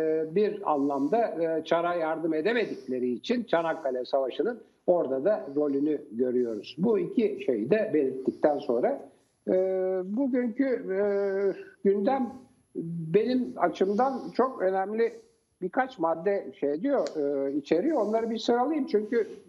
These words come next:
belki vaktimiz kalmayacak. Muhakkak onları çünkü belirtmek istiyorum hangi şeyler diye. Bir, bu Gergerlioğlu meselesi ki onun üstünde bir iki cümleyle duracağım şimdi. İki, H D P'nin kapatılması meselesi. Asıl o konuda Şentop'un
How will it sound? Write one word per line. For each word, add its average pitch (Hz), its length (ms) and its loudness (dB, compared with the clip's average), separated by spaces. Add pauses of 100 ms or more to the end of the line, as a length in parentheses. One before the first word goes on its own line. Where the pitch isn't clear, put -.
(100)
belki 190 340 2
vaktimiz 196 500 0
kalmayacak. 165 680 0 (100)
Muhakkak 190 480 0
onları 160 380 0
çünkü 151 300 -2
belirtmek 156 460 2
istiyorum 165 420 0
hangi 139 420 0
şeyler 120 420 0
diye. 202 220 0
Bir, 254 260 0 (640)
bu 190 260 2
Gergerlioğlu 202 1040 0 (140)
meselesi 143 720 -2
ki 196 140 4
onun 170 240 2
üstünde 160 560 2
bir 156 120 4
iki 160 360 2 (340)
cümleyle 151 600 2
duracağım 156 460 2
şimdi. 135 440 0 (520)
İki, 254 500 0
H 165 160 4
D 196 160 2
P'nin 196 320 0
kapatılması 185 920 0
meselesi. 131 580 0
Asıl 185 300 0
o 180 320 -2
konuda 143 400 2
Şentop'un 165 680 0